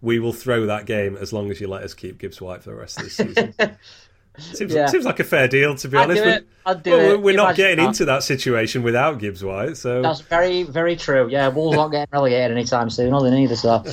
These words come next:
Speaker 1: <laughs> No, I wouldn't have thought so. All right, mate. Thanks very much. Appreciate you doing this in the evening. Um, that was a big help. Thanks a lot. And, uh,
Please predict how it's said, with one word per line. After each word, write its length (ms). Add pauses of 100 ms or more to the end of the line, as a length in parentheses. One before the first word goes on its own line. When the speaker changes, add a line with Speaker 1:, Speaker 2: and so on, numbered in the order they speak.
(140)
Speaker 1:
<laughs> 220
No, 180
I 20
wouldn't 140
have 100
thought 200
so. 240 (340)
All 100
right, 180
mate. 280
Thanks 240
very 160
much. 80
Appreciate 380
you 40
doing 160
this 160
in 80
the 60
evening. 640
Um, 720
that 80
was 140
a 20
big 180
help. 260
Thanks 240
a 40
lot. 300
And, 200
uh, 300